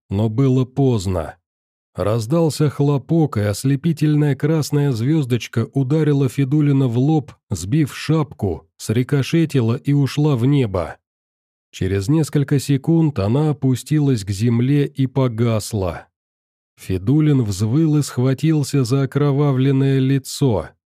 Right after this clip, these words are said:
"Я тебя сейчас!" — закричал он, передергивая затвор винтовки.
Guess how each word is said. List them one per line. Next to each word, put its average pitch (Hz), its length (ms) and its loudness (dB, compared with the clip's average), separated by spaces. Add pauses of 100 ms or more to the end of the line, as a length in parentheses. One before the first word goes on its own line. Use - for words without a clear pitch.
(600)
"Я 120 320 0
тебя 151 460 0
сейчас!" — 165 1000 0 (280)
закричал 117 800 0
он, 143 240 2
передергивая 127 800 0
затвор 123 540 0
винтовки. 113 880 -2